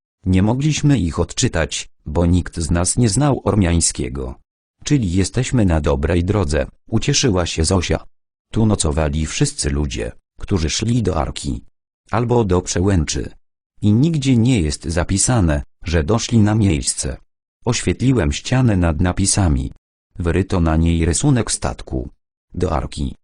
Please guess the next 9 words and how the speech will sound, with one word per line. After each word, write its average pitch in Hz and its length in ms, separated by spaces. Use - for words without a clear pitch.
powiedział 76 500
Jacek. - 640
Nie 156 220
upierałem 92 580
się. 65 280
„Ruszamy 107 520
na 87 120
Przełęcz”, 64 680
powiedziałem. 65 680